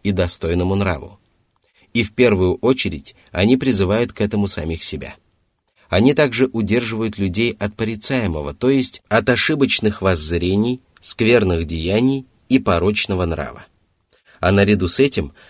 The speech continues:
они непрестанно повинуются Аллаху и его посланнику. И поэтому Аллах непременно осенит их своей милостью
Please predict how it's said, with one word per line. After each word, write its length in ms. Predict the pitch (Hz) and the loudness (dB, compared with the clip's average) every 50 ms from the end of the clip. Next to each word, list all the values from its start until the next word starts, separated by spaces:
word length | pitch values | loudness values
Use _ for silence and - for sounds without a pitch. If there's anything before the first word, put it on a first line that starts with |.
| - - | -6 0
они 240 | - 104 117 127 127 | 2 4 6 6 6
непрестанно 800 | 120 117 107 107 120 110 101 - - 143 143 143 135 131 127 | 6 4 2 -2 -2 -4 -4 -2 0 0 2 2 2 2 0
повинуются 680 | 107 113 92 101 101 107 107 104 95 - - 98 87 | 0 0 0 2 2 4 4 2 2 0 -2 -2 -2
Аллаху 540 | 80 78 76 90 107 110 101 - 107 104 - - | -2 0 0 0 -2 -2 -4 -6 -10 -10 -6 -4
и 60 | 104 | -2
его 240 | 101 92 82 87 82 | 0 0 0 0 -2
посланнику. 720 | - 80 80 - - 80 73 71 67 67 - - - - - _ _ _ _ _ _ _ _ _ _ _ _ | -4 -4 -6 -6 -6 -6 -8 -8 -10 -12 -16 -18 -20 -20 -20 _ _ _ _ _ _ _ _ _ _ _ _
И 100 | 117 120 | 0 2
поэтому 440 | 120 131 123 123 127 131 123 123 120 | 4 6 6 6 6 4 4 4 4
Аллах 480 | 113 107 110 120 135 143 131 - - - - | 4 4 4 2 2 0 -2 -4 -10 -6 -2
непременно 680 | 110 120 113 123 123 127 131 143 147 151 143 139 131 - - | 0 0 0 2 4 4 4 4 4 2 2 2 0 0 -2
осенит 480 | 117 - - 123 123 123 127 123 123 | -4 -2 -2 0 2 2 2 2 2
их 100 | 107 95 | 0 -2
своей 400 | - - 95 95 98 98 92 87 | -2 0 0 0 2 2 2 0
милостью 640 | 87 98 120 131 135 117 98 - - - 80 78 | 2 2 2 2 0 0 -4 -6 -8 -8 -12 -12